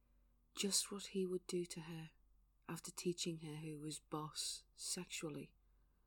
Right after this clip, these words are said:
Nasty little bastard even lifted my head at this, as it was a sexual comment that had shocked the lady, who obviously didn't want her son anywhere near this man. She hushed him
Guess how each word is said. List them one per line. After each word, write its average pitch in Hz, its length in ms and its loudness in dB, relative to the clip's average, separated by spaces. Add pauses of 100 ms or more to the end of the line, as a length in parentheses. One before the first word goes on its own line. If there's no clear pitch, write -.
(720)
Nasty 196 480 2
little 185 240 0
bastard 180 460 0
even 170 280 0
lifted 175 320 -2
my 175 200 2
head 165 200 -2
at 185 140 -10
this, 170 400 0 (1300)
as 180 260 6
it 185 180 2
was 180 240 2 (140)
a 170 40 -2
sexual - 560 4
comment 190 680 0 (180)
that 180 60 0
had 175 160 -2
shocked - 300 -2
the 180 60 -2
lady, 180 440 0 (420)
who 196 160 6 (140)
obviously 196 560 6
didn't 180 300 0
want 170 200 0
her 170 80 0
son 180 340 6 (120)
anywhere 196 440 2
near 165 280 -4
this 156 220 0
man. 160 240 -4 (1500)
She - 220 2
hushed 190 460 2
him 180 180 0